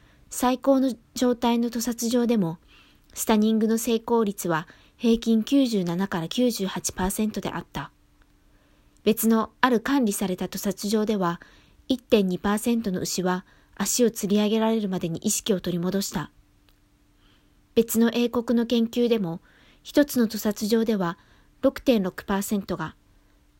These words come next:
別の屠殺場では一点七パーセントがスタニングに失敗している。二千十六年の研究では、十二点五パーセントが不十分なスタニングであったとしており、特に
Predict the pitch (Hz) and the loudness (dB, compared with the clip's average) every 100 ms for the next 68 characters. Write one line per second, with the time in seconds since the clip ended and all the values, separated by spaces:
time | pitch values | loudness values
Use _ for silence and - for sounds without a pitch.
0 | - 202 - 226 233 226 233 - 233 233 | -2 -2 2 0 0 -4 -6 0 2 2
1 | 226 190 185 - - _ _ 269 - 240 | 2 0 -2 -6 -20 _ _ -4 2 2
2 | 196 190 202 240 233 247 233 220 180 - | 2 2 0 0 0 0 -2 -2 -6 -4
3 | 202 196 208 202 202 - - 190 185 - | -2 0 2 0 -2 -4 -6 -4 -4 -2
4 | 190 190 185 - _ _ _ _ _ _ | -2 0 -2 -4 _ _ _ _ _ _
5 | _ _ _ _ _ _ - - _ - | _ _ _ _ _ _ -20 -20 _ -20
6 | - - 208 269 254 226 220 226 254 226 | -10 -4 0 2 2 0 0 0 0 0
7 | 190 - 190 180 202 196 190 170 170 _ | 0 -4 -4 -4 -2 -2 -2 -2 -6 _
8 | _ _ _ - 240 240 262 254 208 185 | _ _ _ 0 2 4 2 0 0 0
9 | 185 202 196 214 208 208 180 175 - - | -2 0 0 0 -2 -4 -6 -8 -10 -20
10 | - - 196 240 240 214 190 180 - 208 | -14 -4 2 4 4 2 0 -2 0 2
11 | 208 208 208 208 214 - 196 175 - 190 | 2 2 -2 -2 -4 -4 -6 -6 -4 -2
12 | 185 175 - _ - _ _ _ - 226 | -2 -4 -10 _ -20 _ _ _ -2 0
13 | 233 190 185 | 2 2 0